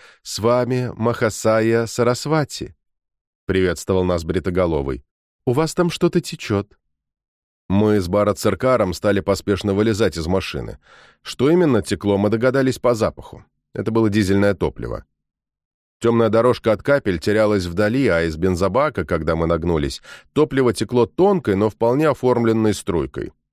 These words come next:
Нагнувшись ещё больше, мы обнаружили вмятину на бензобаке, что неудивительно, учитывая количество камней, через которые нам удалось перескочить.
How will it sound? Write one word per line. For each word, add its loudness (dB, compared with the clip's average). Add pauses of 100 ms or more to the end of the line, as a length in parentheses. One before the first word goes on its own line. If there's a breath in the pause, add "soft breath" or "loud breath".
(600)
Нагнувшись 0
ещё 2
больше, 0
мы 2
обнаружили 2
вмятину 0
на 0
бензобаке, -2
что -4
неудивительно, -2
учитывая -2
количество -2
камней, 0 (280 loud breath)
через 0
которые 0
нам 2
удалось 0
перескочить. -4